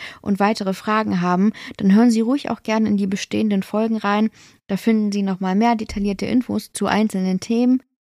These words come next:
Ansonsten sind, wie gesagt, auch immer unsere Ansprechpartner jederzeit auf jegliche Art und Weise für Sie erreichbar.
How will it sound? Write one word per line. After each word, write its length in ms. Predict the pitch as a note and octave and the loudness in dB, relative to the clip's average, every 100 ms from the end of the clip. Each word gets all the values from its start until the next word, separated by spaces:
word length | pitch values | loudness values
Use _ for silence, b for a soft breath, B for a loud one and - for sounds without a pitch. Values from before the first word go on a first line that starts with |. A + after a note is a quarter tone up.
| _ | _
Ansonsten 640 | G3+ G3 G3 A#3 - G#3+ | 2 4 4 2 2 -2
sind, 340 | G3 G#3 G3+ - | 0 0 0 -2
wie 100 | F#3+ | -4
gesagt, 540 | F#3 F3+ F3+ F#3+ - | -4 -2 -2 -4 -4
auch 160 | F#3 F#3 | -4 0
immer 220 | G3 F#3+ | 0 2
unsere 260 | F#3+ F#3 F3 | 0 0 0
Ansprechpartner 760 | G3+ - F#3+ - F3+ F3+ F3+ | -2 -2 -8 -6 -8 -6 -4
jederzeit 680 | F3+ G3 F#3+ - F3+ F3+ - B B | -2 -4 -6 -6 -4 -4 -6 B B
auf 140 | G3 - | -8 0
jegliche 480 | A3 G#3+ G3+ F#3+ | 0 0 -4 -2
Art 200 | - F#3+ | -2 -2
und 120 | F3+ F3+ | -2 0
Weise 280 | F3+ G3 | 0 0
für 140 | F#3+ F#3 | -4 -4
Sie 140 | F3 | -2
erreichbar. 720 | E3+ D#3+ E3+ G3 - G3 G3 | -4 -4 -4 -6 -6 -6 -6